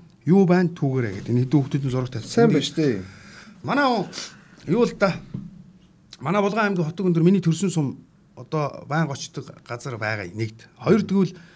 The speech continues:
Speaker 1: одоо угаалгын газар мазар нэмэр байна. Энд чи угаалга мугаалга гэдэг янз янзын хотод байгаа юмнуудыг юу яадаг.
Speaker 2: Нэгдэг.
Speaker 1: Одоо нэгдэг байхгүй.
Speaker 2: Мгм.
Speaker 1: Нэгснийх нь хариуд "Хүч нэрээ угаалга,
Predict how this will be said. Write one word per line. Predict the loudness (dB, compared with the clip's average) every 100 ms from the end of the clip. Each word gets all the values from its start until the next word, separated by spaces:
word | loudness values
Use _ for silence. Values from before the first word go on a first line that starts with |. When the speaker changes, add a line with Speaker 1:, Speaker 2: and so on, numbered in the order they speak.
| -20 -20 -20 -20 -4
Speaker 1:
одоо | 2 6
угаалгын | 6 4 0
газар | 0 4
мазар | 4 4 4
нэмэр | 6 6 6 4
байна. | 2 2 2 0
Энд | 0
чи | 0
угаалга | 2 2 0
мугаалга | -2 -4 -6
гэдэг | -10 0
янз | 4 6
янзын | 4 0 -2
хотод | -4 -6 -2
байгаа | 0 0
юмнуудыг | -2 -4 -8 -6
юу | -4
яадаг. | -4 -8 -18 -10 -2
Speaker 2:
Нэгдэг. | -2 0 -2 -2 -8
Speaker 1:
Одоо | -6 -6 -6 -12 -20 -18
нэгдэг | -2 0 4 2
байхгүй. | 2 0 -4 -2
Speaker 2:
Мгм. | -2 0 0 -2 -12 -4
Speaker 1:
Нэгснийх | -2 2 4 6
нь |
хариуд | 8 8 6 -4 -18 -20 -20 -20 -12 -6
"Хүч | 0
нэрээ | 4 4 2
угаалга, | -2 -4 -6 -12